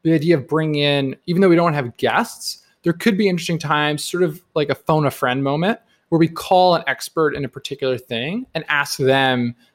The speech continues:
to join in and chime in, that idea of getting more voices in. So I think that is sort of an obvious sort of thing that could be really interesting in an advice show. The other thing is obviously doing some live episodes,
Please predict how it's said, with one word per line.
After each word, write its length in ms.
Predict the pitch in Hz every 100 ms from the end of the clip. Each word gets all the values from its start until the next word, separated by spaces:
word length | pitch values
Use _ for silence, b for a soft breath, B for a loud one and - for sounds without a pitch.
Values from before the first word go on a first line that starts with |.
| _
to 100 | 147
join 440 | 123 - 151 135
in 120 | 120 113
and 140 | 113
chime 420 | - 147 135 123
in, 140 | 107 110
that 100 | 135
idea 240 | 139 147
of 100 | 123
getting 280 | 147 143 127
more 400 | 123 131 139 127
voices 480 | 120 113 - 110 110
in. 160 | 95
So 100 | -
I 60 | 156
think 200 | 208 147
that 260 | 151 135 143
is 100 | 139
sort 180 | 151
of 60 | 131
an 100 | 127
obvious 800 | 131 123 123 127 123 120 - - b b b
sort 200 | - 143
of 80 | 135 - _ _ _
thing 200 | 151 135
that 140 | 127
could 120 | - 135
be 80 |
really 240 | 127 135 135
interesting 520 | 135 123 170 - 190
in 100 | 196
an 80 | 196
advice 260 | 190 202
show. 340 | - 220 240 269 B B B B _
The 80 | 185
other 220 | 214 214
thing 180 | 214 185
is 120 | 160
obviously 1040 | 151 151 151 143 - 151 143 135 135 - _ _ -
doing 340 | 135 156 151
some 240 | 143 151 120
live 380 | 120 117 127 127
episodes, 680 | 135 160 180 160 185 185